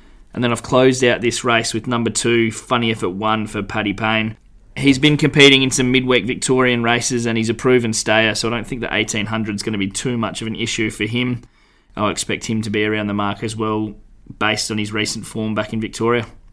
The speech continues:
Race four, this is probably the first one I'm keen to actually have a re-, little bet in, and that's, it's a B M seventy-six over the fourteen hundred metres.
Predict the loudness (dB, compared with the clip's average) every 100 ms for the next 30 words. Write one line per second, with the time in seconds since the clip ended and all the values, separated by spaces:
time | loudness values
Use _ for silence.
0 | -20 -20 -20 -20 -20 -18 -8 0 2 4
1 | 2 -2 0 4 6 6 4 -2 0 0
2 | 0 -2 -2 0 0 0 -2 -2 -2 -4
3 | -4 -2 0 -2 -2 -4 -4 -4 -2 -2
4 | 0 0 0 0 0 0 0 2 4 2
5 | 2 2 0 -2 -2 -2 -2 -4 -6 -6
6 | -6 -2 2 2 2 2 2 0 -2 -2
7 | -4 -2 -2 -2 -4 -4 -4 -2 -4 -4
8 | -4 -2 2 4 4 0